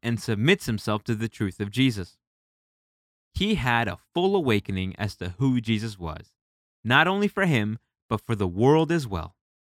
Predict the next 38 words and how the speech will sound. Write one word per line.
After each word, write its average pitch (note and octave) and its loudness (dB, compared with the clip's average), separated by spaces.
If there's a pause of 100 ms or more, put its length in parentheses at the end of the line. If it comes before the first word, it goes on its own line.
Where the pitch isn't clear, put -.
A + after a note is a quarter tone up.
(680)
Beyond A#3+ 4
this, B2 4
his C#3+ 2
declaration C#3 2
is A2+ 0
not B2 2
simply C3 0 (340)
"the C#3+ 6
Lord F#2+ 0
and F#2+ -2
the F#2+ -6
God," A2 0 (260)
but B2+ 2
it C#3+ 0
is D3+ 4
in D#3 2
the D#3 0
possessive, D3 -2 (680)
"my C3+ 4
Lord F#2+ -4 (460)
and F#2 -16
my F3 2
God." - -8 (760)
This D3+ 2
personalizing F2 0 (180)
and G#2+ -6
possessing A#2+ 2
of D#3+ 2
the E3 0
salvation A2+ 2 (400)
that G#2+ 0
can G2 -4
come G#2+ 0
only D#3+ 2
from F3+ 0
Jesus F#2 0 (200)
is F#2+ -8
powerful A2 -4